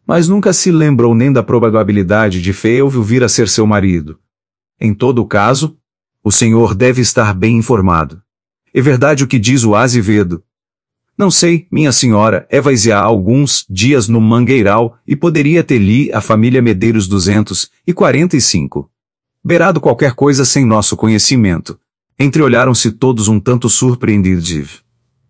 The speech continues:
"Correm por aí certos boatos esquistos", tornou o Carvalho, "dizem, isto é,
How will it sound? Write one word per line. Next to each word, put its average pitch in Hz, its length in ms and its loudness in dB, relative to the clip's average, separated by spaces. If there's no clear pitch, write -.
"Correm 143 300 2
por 120 160 0
aí 110 80 2
certos 120 420 0
boatos 107 480 0
esquistos", - 680 -4
tornou 151 340 2
o 170 60 0
Carvalho, 107 560 0
"dizem, 90 520 -2
isto 107 300 -2
é, 95 260 -2